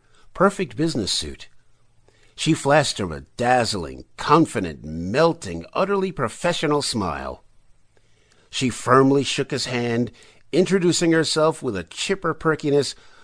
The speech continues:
Joe wouldn't have been able to manage on his best cub reporting day ever thirty years ago. All this before he managed a single word. She stood as tall as he did.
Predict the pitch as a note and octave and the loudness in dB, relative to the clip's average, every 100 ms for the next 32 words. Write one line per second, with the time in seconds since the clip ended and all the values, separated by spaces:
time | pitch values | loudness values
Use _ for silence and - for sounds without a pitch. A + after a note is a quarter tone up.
0 | - G2 D3+ F3+ D#3+ D#3+ D3 C3+ C3 C#3 | -14 2 6 8 6 4 2 2 4 2
1 | C3+ B2+ G#2 G2+ A2+ B2+ B2+ A2+ F#2 D#2 | 0 -2 -4 -2 0 0 -2 -2 -4 -6
2 | D2 G2+ - A#2+ A#2 - - A#2 A#2+ B2 | -10 -12 -4 -2 -2 -6 -4 -4 -2 -4
3 | C3 B2 A2+ G#2 G#2 G2+ - D3+ F3+ G2 | -2 -2 0 -2 -2 -2 0 4 4 2
4 | C#2 - _ - - G2 D#2 D2+ C#2+ C#2 | -6 -10 _ -20 -8 -6 -4 -6 -6 -8
5 | - C2+ B1 A#1 - - _ _ _ _ | -8 -8 -10 -12 -16 -20 _ _ _ _
6 | _ _ _ _ _ _ _ _ _ _ | _ _ _ _ _ _ _ _ _ _
7 | _ - D3 F#3+ F3+ A#2 E2 - - - | _ 4 6 6 2 0 -2 0 -2 -4
8 | - - _ _ G2 F#2 A2 G#2+ G2+ C3 | -12 -20 _ _ -10 -4 2 2 2 0
9 | B2 A2+ A2+ A2 - - D2+ - - F#2+ | 2 2 2 0 -4 -8 -4 -4 -4 -6
10 | F#2 G2+ F2 D2 C2 C2 A#1+ - _ _ | -4 -4 -4 -6 -8 -12 -16 -20 _ _
11 | _ _ _ _ _ _ _ _ _ _ | _ _ _ _ _ _ _ _ _ _
12 | _ _ _ _ - - G3+ - G#3 G3+ | _ _ _ _ -10 -2 0 6 6 6
13 | - G3+ G#3+ G#3+ E3 F#3 A#2 - - | 2 6 8 6 4 0 0 -2 -8